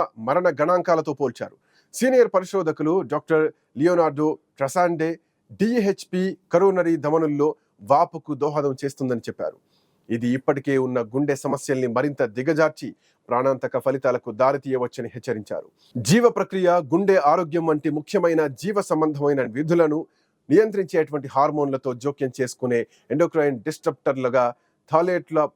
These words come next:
పాత్రను ఆయన నొక్కి చెప్పారు. థాలేట్లు ఇప్పటికే పురుషుల పునరుత్పత్తి సమస్యకు, వీర్య కణాల సంఖ్య తగ్గడం, టెస్టోస్టెరాన్ అంతరాయం, అట్లాగే జననేంద్రియ అసాధారణతలకు కారణమవుతోంది.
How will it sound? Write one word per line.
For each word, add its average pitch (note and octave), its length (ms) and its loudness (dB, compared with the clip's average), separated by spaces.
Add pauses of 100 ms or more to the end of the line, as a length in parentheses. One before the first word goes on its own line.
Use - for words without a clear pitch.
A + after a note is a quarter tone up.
పాత్రను D#3+ 640 -2
ఆయన B2+ 240 -2
నొక్కి B2+ 280 -6
చెప్పారు. - 400 -6 (520)
థాలేట్లు G#3 460 4
ఇప్పటికే F#3+ 340 -2
పురుషుల F3+ 480 0
పునరుత్పత్తి E3+ 640 -4
సమస్యకు, D#3+ 600 -4 (280)
వీర్య G#3+ 280 4
కణాల D#3+ 340 0
సంఖ్య D#3+ 360 -4
తగ్గడం, C#3+ 400 -2 (260)
టెస్టోస్టెరాన్ C#3+ 640 0 (120)
అంతరాయం, C#3 580 0 (100)
అట్లాగే B2+ 400 -2 (360)
జననేంద్రియ E3+ 760 4 (320)
అసాధారణతలకు C#3+ 880 -2
కారణమవుతోంది. A#2 680 -6